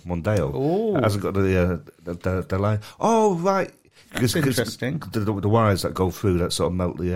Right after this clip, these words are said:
Speaker 1: uh, ice and that.
Speaker 2: Yeah.
Speaker 1: Said, uh, said
Speaker 2: I've
Speaker 1: it
Speaker 2: got,
Speaker 1: d-,
Speaker 2: I've got all
Speaker 1: hasn't,
Speaker 2: those little
Speaker 1: hasn't
Speaker 2: wires on my,
Speaker 1: Yeah,
Speaker 2: on my,
Speaker 1: yeah.
Speaker 2: I've told them it's a heated one.
Speaker 1: Yeah, well, you've gotta make sure that the, when the guy turns up, he doesn't try and fob you off with some cheap bit that
Speaker 2: Well,
Speaker 1: doesn't do
Speaker 2: thank-,
Speaker 1: that.
Speaker 2: thanks for telling me.
Speaker 1: Yeah,
Speaker 2: Yeah.
Speaker 1: so
Speaker 2: Well, he's cleaning my critical touch points. I'll say,
Speaker 1: Yeah,
Speaker 2: "Yeah, you
Speaker 1: yeah.
Speaker 2: missed a bit."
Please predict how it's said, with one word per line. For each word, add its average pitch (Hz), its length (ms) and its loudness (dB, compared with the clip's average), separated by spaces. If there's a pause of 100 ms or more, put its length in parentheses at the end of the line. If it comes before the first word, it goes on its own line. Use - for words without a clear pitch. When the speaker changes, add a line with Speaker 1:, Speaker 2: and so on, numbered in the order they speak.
(140)
Speaker 1:
uh, 90 160 -8
ice 95 280 -4
and 73 100 -8
that. 69 120 -8 (200)
Speaker 2:
Yeah. 170 160 0 (160)
Speaker 1:
Said, 104 280 -6
uh, 101 280 -4 (160)
said - 140 -2
Speaker 2:
I've 90 60 -4
Speaker 1:
it - 40 -4
Speaker 2:
got, 90 100 2
Speaker 1:
d-, 151 60 2
Speaker 2:
I've 165 100 0
got 90 120 2
all 87 60 4
Speaker 1:
hasn't, 147 180 6
Speaker 2:
those 160 100 0
little 143 160 2
Speaker 1:
hasn't 135 160 0
Speaker 2:
wires 123 240 -2
on 139 160 -2
my, 127 260 -2
Speaker 1:
Yeah, 104 140 2
Speaker 2:
on 98 80 4
my, - 80 2
Speaker 1:
yeah. 104 60 0
Speaker 2:
I've - 100 -4
told 160 180 0
them 139 140 0
it's 131 100 -8
a 123 60 -2
heated 120 420 -6
one. 107 220 -6 (120)
Speaker 1:
Yeah, 107 220 -2
well, 98 300 0
you've 98 100 -4
gotta 113 140 0
make 110 160 -2
sure 113 180 -2
that 90 140 -2
the, 90 80 -6 (100)
when 101 80 -2
the 104 80 -2
guy 110 220 -2
turns 101 320 -2
up, 104 80 -2
he 101 60 -6
doesn't 87 180 -6
try 92 120 -4
and 85 80 -6
fob 90 220 -6
you 87 140 -2
off 85 120 -10
with 87 140 -8
some 90 160 -8
cheap 90 320 -8
bit 76 180 -6
that 76 100 -8
Speaker 2:
Well, 76 80 -8
Speaker 1:
doesn't 76 120 -10
do 92 120 -2
Speaker 2:
thank-, 85 120 -2
Speaker 1:
that. - 60 -12
Speaker 2:
thanks 123 240 -4
for 139 80 -4
telling 131 360 -4
me. 107 280 -4
Speaker 1:
Yeah, 92 140 -6
Speaker 2:
Yeah. 90 120 -2
Speaker 1:
so 92 240 -2
Speaker 2:
Well, 139 120 2
he's 156 160 -2
cleaning 147 320 2
my 143 40 0
critical 131 500 -8 (100)
touch - 320 -6
points. - 460 -8
I'll 127 140 -4
say, 123 300 -2
Speaker 1:
Yeah, 87 220 -6
Speaker 2:
"Yeah, 123 220 0
you - 80 -4
Speaker 1:
yeah. 131 40 0
Speaker 2:
missed 147 260 -2
a - 60 -6
bit." 110 180 -2